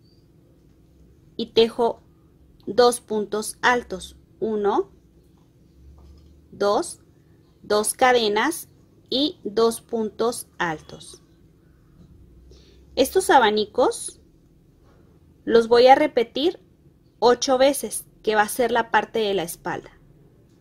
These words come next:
Te muestro, este fue el de aumento, ya hice uno, dos, tres, cuatro, cinco, seis, siete, ocho y realizo uno de aumento,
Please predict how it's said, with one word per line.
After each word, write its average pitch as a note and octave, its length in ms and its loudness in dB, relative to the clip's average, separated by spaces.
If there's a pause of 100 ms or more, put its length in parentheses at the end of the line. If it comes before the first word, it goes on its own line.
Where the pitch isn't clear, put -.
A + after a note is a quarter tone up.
(2250)
Te A#3+ 120 -2
muestro, F#3 560 0
este A#3+ 220 0
fue - 160 -2
el C#4 120 -2
de C4 120 2
aumento, B3 520 0
ya A3+ 300 0
hice A3 420 -2
uno, A#3+ 360 -4
dos, G3 360 0
tres, F#3 340 -2
cuatro, F3 460 -4
cinco, F3+ 440 -4
seis, E3+ 440 -2
siete, F3+ 520 -2
ocho A#3+ 540 -2 (1500)
y E4 260 4
realizo B3 640 0
uno A3 300 -2
de A#3 80 4
aumento, C4+ 520 0